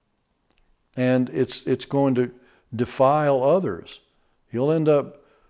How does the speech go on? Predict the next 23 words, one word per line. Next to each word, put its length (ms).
you 100
know, 140
making 440
friends 680
of 160
people 540
who 180
will 140
make 320
your 440
spouse, 720
your 120
husband, 460
your 140
wife, 520
and, 160
uh, 560
uh, 40
s-, 280
uh, 500
a 40
similar 480
enemy. 480